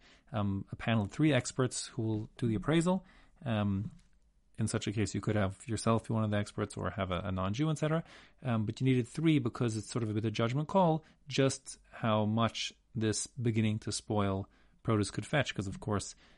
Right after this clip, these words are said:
as it spoils further, it fetches less and less, et cetera. So it's a bit of a judgment call. Here in our Mishnah, we're gonna say that in all cases,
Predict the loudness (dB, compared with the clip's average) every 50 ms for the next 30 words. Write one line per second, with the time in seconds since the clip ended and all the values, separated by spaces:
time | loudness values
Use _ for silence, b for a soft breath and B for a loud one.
0 | b b -4 -4 -2 -2 -2 -6 -6 -6 -4 -4 -4 -4 -2 -2 -2 0 0 -2
1 | -2 -4 -6 -8 -6 -4 -4 -4 -4 -6 -4 -4 -4 -4 -6 -8 -8 -8 -10 -12
2 | -14 -14 -12 -12 -12 -12 -12 -12 -8 -8 -6 -4 -2 -2 -2 -2 -2 -2 -2 -2
3 | -2 -6 -8 -8 -10 -10 -12 B B B B B B B B B B B 2 4
4 | 4 6 6 6 4 4 2 2 2 2 2 0 0 0 2 2 2 2 0 -2
5 | -4 -8 -14 -16 -18 -14 -10 -8 -4 -2 0 0 0 0 -2 -8 -16 -20 -20 _
6 | _ _ _ _ _ _ _ 0 0 2 2 4 6 6 6 6 4 0 0 0
7 | 0 0 -2 -6 -8 -8 -12 -16